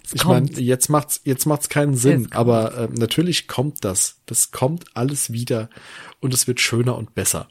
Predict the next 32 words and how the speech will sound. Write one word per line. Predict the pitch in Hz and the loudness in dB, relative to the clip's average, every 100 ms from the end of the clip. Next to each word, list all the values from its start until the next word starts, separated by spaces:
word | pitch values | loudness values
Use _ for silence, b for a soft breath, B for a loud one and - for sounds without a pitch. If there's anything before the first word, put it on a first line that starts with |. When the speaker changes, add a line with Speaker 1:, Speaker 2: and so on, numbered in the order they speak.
| - | -8
Speaker 1:
Perfekt. | 170 156 175 - - - _ _ _ _ _ _ _ _ _ _ _ _ _ - - | -6 -4 -6 -8 -14 -20 _ _ _ _ _ _ _ _ _ _ _ _ _ -16 -12
Speaker 2:
So | - 113 | -8 -8
die | 107 | -8
Hoffnung. | 90 98 - 92 101 | -8 -10 -10 -12 -16
Speaker 1:
So | - 175 | -6 -4
die | 160 | -2
Hoffnung | 139 - 143 | -6 -8 -10
auf | - 139 | -8 -6
jeden | 139 139 | -6 -6
Fall. | 135 127 | -6 -6
Da | 123 - - | -8 -10 -10
bin, | 151 147 196 | -4 2 2
sind | - 185 | 2 2
wir | 170 | 2
uns | 156 - | 2 0
sicher. | 170 - 139 | -2 -2 -6
Und | - 151 - | -6 -6 -2
dann, | 156 160 156 - | 0 0 -4 -8
äh, | 156 - 156 | -12 -12 -10
sind | - 185 | -2 -2
die | 170 165 | 0 -4
Gemälde | 143 151 165 180 - | -2 2 2 2 0
auch | 147 156 | -4 -2
wieder | 170 165 | -2 -2
ein | 160 | -2
bisschen | 170 - | -6 -6
erweitert. | - 147 147 160 147 139 B B 170 - | -6 -2 -2 -2 -6 -10 B B -12 -4
<laughs> | 247 - 277 - 294 - - _ _ _ _ _ _ - - - | -4 -2 -4 -6 -8 -8 -10 _ _ _ _ _ _ -20 -18 -8
Speaker 2:
Gab's | - 104 - | -2 -2 0
irgendwelche | - 139 131 127 123 | 0 0 2 2 0
anderen | 113 113 143 151 160 | -2 0 0 0 -2
Sachen | 135 131 127 151 156 | -2 -2 0 -2 -2